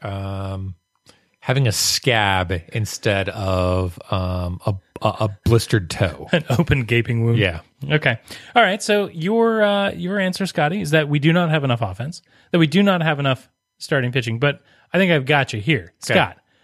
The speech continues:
Speaker 2: do we have enough relief pitching to be interesting in twenty twenty?
Speaker 1: What's relief pitching?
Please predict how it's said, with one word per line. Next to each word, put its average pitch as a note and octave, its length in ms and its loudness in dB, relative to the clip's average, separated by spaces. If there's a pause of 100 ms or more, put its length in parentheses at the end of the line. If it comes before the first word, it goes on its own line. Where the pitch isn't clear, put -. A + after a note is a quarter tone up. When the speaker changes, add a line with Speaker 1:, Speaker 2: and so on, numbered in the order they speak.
(340)
Speaker 2:
do F#3 80 4
we C#4+ 120 4
have B3+ 180 2
enough F3 260 0 (360)
relief D#3 420 0
pitching G2+ 500 -2 (300)
to D#3+ 80 0
be C#3 160 6
interesting A#2+ 380 0
in G2+ 80 -4
twenty F#2+ 240 -4
twenty? - 320 -12 (200)
Speaker 1:
What's A2 180 -2
relief G2 260 -2
pitching? G2 320 -6